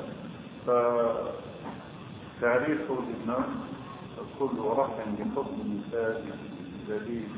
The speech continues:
يعني شرعي متقدم جملة،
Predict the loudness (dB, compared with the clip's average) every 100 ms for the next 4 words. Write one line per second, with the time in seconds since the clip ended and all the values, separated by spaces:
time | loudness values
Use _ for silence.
0 | -8 -10 -10 -12 -12 -8 -6 -4 -4 -8
1 | -4 -2 -2 -4 -4 -4 -8 -10 -10 -8
2 | -6 -2 -2 0 -2 -2 -6 -6 -6 -8
3 | -8 -10 -12 -12 -12 -12 -14 -14 -12 -12
4 | -12 -12 0 4 4 4 4 4 2 0